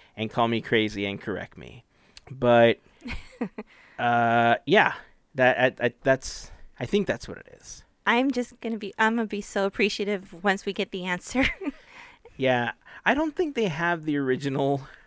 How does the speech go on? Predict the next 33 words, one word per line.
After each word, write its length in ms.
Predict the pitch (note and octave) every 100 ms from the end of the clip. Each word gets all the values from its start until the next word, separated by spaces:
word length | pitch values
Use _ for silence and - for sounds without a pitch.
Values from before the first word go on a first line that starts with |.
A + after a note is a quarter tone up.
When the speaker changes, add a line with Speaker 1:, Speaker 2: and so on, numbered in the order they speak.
| _ _ _ -
Speaker 1:
uh, 160 | A2
Star 340 | - - A#2 A#2+
Wars 260 | A#2+ A#2
holiday 380 | - A#2+ A#2 A#2
special, 720 | - - B2 - B2+ B2 A#2 - - _ _ -
uh, 140 | A2+ -
on 460 | A#2 A#2 B2 C3 C3+ -
Disney 340 | C3 B2+ B2
Plus. 400 | A2+ A#2 A2+ C3+ - -
However, 440 | - C#3 D3+ D3+ D3
they 160 | C#3+
totally 420 | C#3 C3+ D3+ D#3 D3
Speaker 2:
Mm-hmm. 80 | C4+
Speaker 1:
should. 400 | - C3 B2 C3+ _ _ _ _ _
I 60 | A#2+
mean, 180 | B2+ B2+
they 160 | C3
really 680 | B2 B2+ D3 D3+ C#3+ C3 B2+
should 720 | - - C3+ C3+ C3 C3 B2+ _ _ _ _ _ _ _
tell 400 | - - C#3 D3+
you 540 | G3+ D#3 C3+ B2+ B2 B2+
about 280 | C3+ B2 A#2
the 120 | B2
legacy 480 | A#2 A2+ A2 G#2+ A#2
of 80 | A2
Star 340 | - A2 G2+
Wars 420 | G2+ G#2 A2+ B2+ -
and 160 | A2+
include 540 | A2+ - - A#2+ B2+ D#3+
all 240 | A2+ A2
of 80 | G#2
that 240 | A2 A2
because 440 | A#2 - A2+ A2